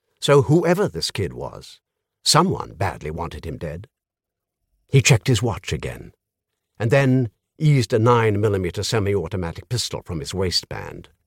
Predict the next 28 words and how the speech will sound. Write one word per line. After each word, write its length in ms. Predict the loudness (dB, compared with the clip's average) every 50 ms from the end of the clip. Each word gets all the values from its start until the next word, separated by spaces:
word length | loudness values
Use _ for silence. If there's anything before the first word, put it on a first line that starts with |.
| _ _ _ _ _ _ _ _ _ _ 0
Better 220 | 2 2 2 2
to 120 | -2 -4 -4
have 160 | -4 -4 -4
it 100 | -2 0
ready. 380 | 0 0 0 0 -2 -6 -8 _ _ _ _ _ _ _ _ _ _ _ _ _ _ _ _ _ _ _ _ _ _ _ _ _ _ _ _ _ _ _ _ _ _ _ _ _ _ _ _ _ _ 2
Out 200 | 2 2 2 4
in 80 | 4 4
the 80 | 4
darkness, 640 | 4 4 2 2 0 -6 -12 -12 -12 -12 -12 -14 -16 _ _ _ _ _ _ _
a 60 | -10
few 260 | -6 -2 0 2 2 4
minutes 320 | 4 2 2 0 0 -2
away 320 | -2 0 0 0 0 0
from 200 | -2 -4 -4 -6
where 200 | -2 -2 -2 -2
the 120 | -4 -6 -6
killer 320 | -4 -4 -4 -4 -4 -6
waited, 420 | -10 -12 -14 -14 -16 -18 -20 -20 -20 _ _ _ _ _ _ _ _ _ _ _ _
fifteen-year-old 880 | 2 2 2 2 2 -2 0 2 2 2 4 4 2 2 2 2 0 -2 -6 _ _ -4
Max 480 | 0 2 2 2 0 -4 -8 -10 -10 -10 -8
Gordon 440 | -6 -6 -4 -6 -8 -12 -16 -18 -18 -20 _ _ _ _ _ _ -6
jogged 340 | -2 2 2 2 2 2 0
along 300 | 0 0 0 0 0 0
the 80 | -2
thin 320 | -2 0 2 2 2 0 -2
strip 260 | -4 -4 -4 -4 -4
of 120 | -6 -8
tarmac. 560 | -6 -6 -6 -6 -6 -8 -10 -14 -16 _ -20